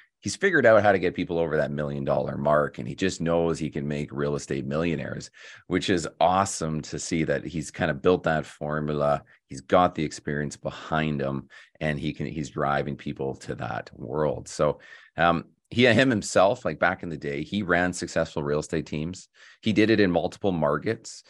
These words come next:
He did it in traditional. He did it with also online systems and solutions. And now probably tens of thousands of coaching calls later, um,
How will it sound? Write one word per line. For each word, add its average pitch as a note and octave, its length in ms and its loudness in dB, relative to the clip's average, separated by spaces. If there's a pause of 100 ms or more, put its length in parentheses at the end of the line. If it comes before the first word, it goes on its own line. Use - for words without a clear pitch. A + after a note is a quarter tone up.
He G2 140 -2
did G#2+ 140 6
it A2+ 120 4
in A2 80 4
traditional. A2 720 0
He F#2+ 140 -4
did F2 160 4
it F2+ 120 2
with F2 320 0 (220)
also G2+ 320 4
online E2+ 640 2
systems E2 560 -6
and D#2+ 120 -4
solutions. D2 800 -4 (420)
And F2 220 0
now F2+ 280 6
probably E2+ 340 0
tens F2 420 -4
of E2 160 -2
thousands D#2+ 600 -2
of D2 120 -8
coaching D#2 440 -2
calls D2 340 0
later, D#2+ 460 0 (300)
um, D#2 460 2